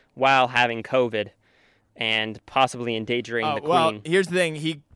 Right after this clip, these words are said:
Speaker 2: after, after you're Batman, I'm pretty sure you can become knighted. That's the, y-, you know, that's the funny. Well, I guess Chris. Here's the weird
Speaker 1: So
Speaker 2: thing.
Speaker 1: Michael
Speaker 2: A lot
Speaker 1: Keaton
Speaker 2: of
Speaker 1: is,
Speaker 2: Batman
Speaker 1: is knighted?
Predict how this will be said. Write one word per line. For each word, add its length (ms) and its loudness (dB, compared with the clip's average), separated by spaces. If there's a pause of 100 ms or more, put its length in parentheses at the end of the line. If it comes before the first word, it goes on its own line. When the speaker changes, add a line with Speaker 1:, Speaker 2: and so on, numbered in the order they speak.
(720)
Speaker 2:
after, 460 2
after 360 4
you're 160 2
Batman, 680 0 (240)
I'm 380 -4
pretty 260 -2
sure 180 -4
you 160 -4
can 160 -8
become 540 -8
knighted. 420 -6 (260)
That's 240 4
the, 200 -6
y-, 160 -4
you 80 -4
know, 120 2
that's 220 2
the 80 -8
funny. 320 0
Well, 460 2
I 80 -4
guess 180 -2
Chris. 260 -6 (280)
Here's 180 -10
the 80 -8
weird 220 2
Speaker 1:
So 80 -2
Speaker 2:
thing. 80 0
Speaker 1:
Michael 200 2
Speaker 2:
A 20 -2
lot 160 2
Speaker 1:
Keaton 160 2
Speaker 2:
of 40 0
Speaker 1:
is, 40 0
Speaker 2:
Batman 420 0
Speaker 1:
is 80 -4
knighted? 360 -4